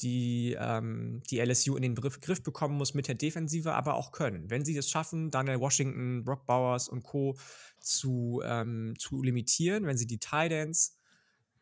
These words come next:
hinbekommen, aus dem Spiel zu nehmen, weil bei den Receivern sehe ich ein bisschen schwarz, was Georgia anbelangt. Tatsächlich, die sind mir doch alle ein bisschen zu uneffektiv. Dann könnte das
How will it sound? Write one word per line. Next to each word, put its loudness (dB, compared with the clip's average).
hinbekommen, 0
aus 2
dem -2
Spiel 0
zu 0
nehmen, 0
weil 2
bei 2
den 0
Receivern 2
sehe 0
ich -2
ein 0
bisschen -4
schwarz, 2
was -6
Georgia 0
anbelangt. -2
Tatsächlich, -8
die -4
sind -2
mir -2
doch -4
alle -4
ein -6
bisschen -6
zu -6
uneffektiv. -2
Dann 0
könnte -2
das -2